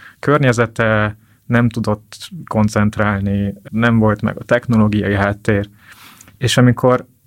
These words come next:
amikor lehetőség lesz arra, hogy, hogy ők most visszamessenek az irodába, akkor ők ezekért is vissza akarnak menni,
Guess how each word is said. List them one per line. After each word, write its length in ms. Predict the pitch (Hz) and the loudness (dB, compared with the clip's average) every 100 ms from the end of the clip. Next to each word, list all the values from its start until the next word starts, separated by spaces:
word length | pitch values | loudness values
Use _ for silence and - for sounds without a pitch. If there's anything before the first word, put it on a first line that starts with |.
| _ | _
amikor 360 | - 123 117 - | 0 2 2 2
lehetőség 640 | 127 151 139 113 101 110 104 | 2 2 2 0 0 0 0
lesz 260 | 107 - | 0 0
arra, 220 | 107 104 | 0 0
hogy, 280 | 101 104 104 | 0 -2 -2
hogy 140 | 113 107 | 0 0
ők 100 | 104 | 0
most 180 | 107 | 0
visszamessenek 680 | 127 120 113 110 - 107 101 | 0 0 2 2 2 -2 -2
az 80 | 104 | -2
irodába, 680 | 107 117 127 127 131 135 _ _ - | -2 0 0 2 0 0 _ _ -8
akkor 300 | 123 - 135 | -8 -4 -2
ők 140 | 123 131 | 0 2
ezekért 420 | 131 - 107 107 | 0 0 -4 -4
is 140 | 107 | -4
vissza 340 | 113 104 - 104 | -2 -2 0 -2
akarnak 440 | 104 107 104 107 | 0 -2 -2 -2
menni, 340 | 104 101 110 | -2 0 -2